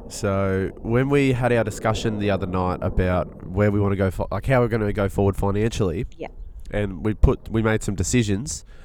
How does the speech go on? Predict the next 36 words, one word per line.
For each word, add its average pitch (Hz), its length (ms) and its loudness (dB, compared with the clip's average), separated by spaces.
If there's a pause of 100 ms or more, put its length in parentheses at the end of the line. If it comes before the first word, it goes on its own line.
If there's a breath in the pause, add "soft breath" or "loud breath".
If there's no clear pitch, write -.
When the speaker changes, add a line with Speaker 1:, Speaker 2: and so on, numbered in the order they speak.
(220 soft breath)
Speaker 1:
uh, 92 320 2
to - 100 -8
ta-, - 160 -2
and 104 120 -2
to 101 60 -4
take 110 240 -2
the 95 80 -6
pressure 110 340 0
off 98 120 -2
us 92 180 0
a 92 60 -2
little 87 220 0
bit 90 240 0
by 87 360 2
kinda 95 280 -4
liquidating 98 480 0
what 95 140 0
we 90 60 -2
needed 120 260 2
to 92 80 -8
liquidate 95 420 0
in 107 60 0
order 95 180 2
to 87 80 -6
give 92 160 -2
us 92 120 -4
the, 90 220 -2
raise 107 240 2
the 98 100 -6
cash 98 360 0
to 104 80 -4
be 92 100 -2
able 95 240 0
to - 120 -14
kinda 95 280 -6
just 95 260 -8